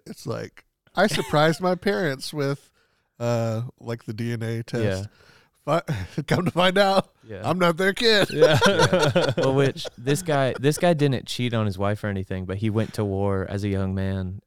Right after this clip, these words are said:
Speaker 2: and then just, like, knocked a French chick up,
Speaker 3: Uh-huh.
Speaker 2: uh, in World War Two and then came back and got married and started a family. And so he just didn't know
Speaker 3: Yeah.
Speaker 2: that, like, he, uh, which I say that he found out later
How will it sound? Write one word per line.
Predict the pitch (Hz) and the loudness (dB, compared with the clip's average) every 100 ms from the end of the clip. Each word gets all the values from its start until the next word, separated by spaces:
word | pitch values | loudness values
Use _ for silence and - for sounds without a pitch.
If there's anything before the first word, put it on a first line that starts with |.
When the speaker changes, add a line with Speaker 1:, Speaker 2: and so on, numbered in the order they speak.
| - | -6
Speaker 2:
and | 110 98 | -2 -2
then | 98 | -2
just, | 92 92 | -4 -4
like, | 101 92 101 | -6 -6 -6
knocked | 95 98 - _ _ 117 | -6 -8 -14 _ _ -8
a | 101 92 | -8 -8
French | - - 107 104 - | -14 -10 -6 -6 -8
chick | - 101 - | -8 -8 -6
up, | 98 95 _ - _ _ - | -6 -6 _ -20 _ _ -14
Speaker 3:
Uh-huh. | 104 104 | -10 -10
Speaker 2:
uh, | 101 120 107 95 - - | -6 -2 -2 -2 -4 -4
in | 98 107 | -2 0
World | 104 101 | 0 0
War | 98 | -2
Two | - 107 101 101 - 110 | -4 -4 -4 -6 -10 -6
and | 110 | -2
then | 101 98 | -2 -4
came | 107 101 | -4 -2
back | 101 101 - | 0 -2 -4
and | 98 | -6
got | 92 90 | -6 -6
married | 101 92 92 | -4 -4 -4
and | 92 95 | -6 -6
started | 101 92 | -6 -4
a | 92 | -6
family. | - 98 98 90 - _ _ _ _ _ | -4 -4 -4 -6 -12 _ _ _ _ _
And | - 107 95 | -4 -2 -2
so | - 107 95 92 95 117 | -4 -2 -2 -4 -8 -10
he | 110 113 | -4 -2
just | 107 95 | -2 -2
didn't | 104 92 90 | -4 -4 -6
know | 95 98 98 _ | -6 -6 -8 _
Speaker 3:
Yeah. | - 87 87 - | -14 -12 -14 -10
Speaker 2:
that, | 110 98 - | -8 -6 -4
like, | 101 98 | -6 -8
he, | - 110 98 98 - _ _ 110 | -8 -6 -4 -8 -14 _ _ -12
uh, | 110 - _ _ _ _ | -12 -12 _ _ _ _
which | 123 147 - - _ - | -4 -2 -4 -14 _ -10
I | 117 | -6
say | 135 | -2
that | 113 95 | -2 -4
he | 104 | -4
found | 135 143 | -2 0
out | 135 104 | 0 0
later | 107 113 107 | -2 -2 -4